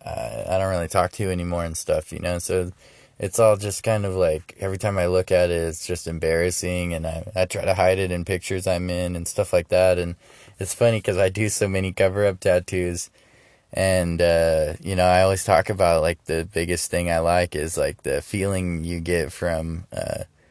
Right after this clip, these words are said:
giving someone, like, a new start, basically, like, taking away an old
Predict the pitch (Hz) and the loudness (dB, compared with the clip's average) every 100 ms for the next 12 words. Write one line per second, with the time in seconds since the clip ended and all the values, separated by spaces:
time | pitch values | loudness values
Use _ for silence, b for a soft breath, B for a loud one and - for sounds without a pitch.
0 | b b b - 101 101 95 90 85 85 | b b b -8 -2 0 0 -2 -2 -4
1 | 87 - _ _ _ _ - 120 104 95 | -8 -16 _ _ _ _ -4 0 2 2
2 | 90 85 80 78 85 90 90 87 85 82 | 2 0 0 -2 -2 -2 -2 -2 -4 -6
3 | - 87 87 - 80 80 - - 82 80 | 0 4 4 2 -2 -4 -6 -4 -2 -2
4 | 78 80 101 90 95 87 82 85 82 82 | -4 -4 -4 -4 -4 -4 0 0 0 -2
5 | 78 - 87 87 85 | -6 -6 -4 -2 -4